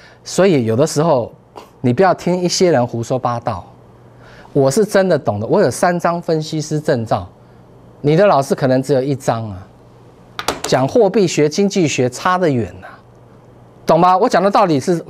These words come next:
你们可以认同吗？日本没有利息的时候，都跑到美国去啊。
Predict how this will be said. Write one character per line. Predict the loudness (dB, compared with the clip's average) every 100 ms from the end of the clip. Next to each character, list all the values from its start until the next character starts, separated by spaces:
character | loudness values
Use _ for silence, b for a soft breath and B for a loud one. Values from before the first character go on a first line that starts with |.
| -8
你 | -2 2
们 | 2
可 | 2
以 |
认 | 2 0
同 | 0
吗？ | 0 -2 B B B
日 | 0 2
本 | 2 2 -2 -8
没 | 0 2
有 | 4
利 | 2
息 | 0
的 | 0
时 | 2
候， | 0
都 | 0 0
跑 | 0 0
到 | 2
美 | 2
国 | 0 0
去 | 2
啊。 | 0